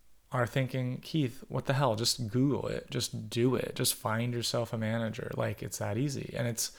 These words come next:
it's not like I haven't Googled that and tried that, but it's extremely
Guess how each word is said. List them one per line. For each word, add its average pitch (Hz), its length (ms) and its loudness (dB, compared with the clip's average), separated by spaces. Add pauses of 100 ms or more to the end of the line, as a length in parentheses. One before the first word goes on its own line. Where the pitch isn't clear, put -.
(360)
it's 143 120 4
not 196 100 10
like 240 160 4
I 131 100 6
haven't 113 460 -2
Googled - 300 -4
that - 300 -4 (160)
and - 100 -18
tried - 360 -2
that, - 260 -6 (1000)
but - 160 6
it's - 180 2
extremely 131 1600 2